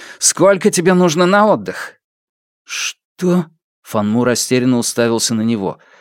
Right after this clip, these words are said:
С прищуренными глазами и искривленным ртом шеф выглядел словно разъяренное воинственное божество.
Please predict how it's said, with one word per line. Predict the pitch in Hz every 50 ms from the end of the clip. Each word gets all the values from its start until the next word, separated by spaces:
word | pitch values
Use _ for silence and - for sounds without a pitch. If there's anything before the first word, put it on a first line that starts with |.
| - - _
С | - - -
прищуренными | - 139 127 123 - - - 143 151 147 143 143 139 135 131
глазами | 117 120 127 123 117 98 104 135 147 143 135 120 117
и | 113
искривленным | - - - 117 120 107 123 143 139 127 123 120 117
ртом | 110 110 _ - 147 151 143 - - - - - _ _
шеф | - - - 139 123 - -
выглядел | - 113 131 135 143 151 143 135 147 139
словно | - - - 113 123 143 156 151 156 151
разъяренное | 147 143 117 113 127 123 113 120 127 131 135 131 127
воинственное | 120 110 113 110 107 113 117 - - - 117 110 110 110 104
божество. | 95 113 104 101 - - - - - 85 73 - -